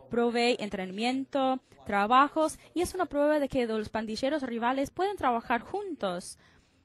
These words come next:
Muchos en Homeboy agradecen a Padre Boyle por darle la oportunidad de cambiar sus vidas. Fui a muchas entrevistas para trabajo y muchas me negaron dado mi apariencia y mi historia.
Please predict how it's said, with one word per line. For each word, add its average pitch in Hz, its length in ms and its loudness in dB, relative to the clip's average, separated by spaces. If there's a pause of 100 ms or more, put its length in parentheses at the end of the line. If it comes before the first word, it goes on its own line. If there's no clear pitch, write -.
Muchos 254 540 -2
en 220 160 -2
Homeboy 226 480 -2 (240)
agradecen 285 760 0 (240)
a 247 280 2
Padre 240 320 2
Boyle 285 320 2
por 247 260 -2
darle 320 380 0
la 277 100 2
oportunidad 247 580 0
de 240 120 -2
cambiar 226 540 -2
sus 240 220 -12
vidas. 233 520 -2 (320)
Fui 247 120 0
a 214 100 2
muchas 226 380 -2
entrevistas 208 600 -4
para 190 220 -2
trabajo 254 680 2 (260)
y 269 100 -4
muchas 294 340 -2
me 226 140 -4
negaron 233 500 0
dado 220 380 0 (260)
mi 233 160 -2
apariencia 254 880 0
y 247 80 -6
mi 208 140 -8
historia. 226 680 0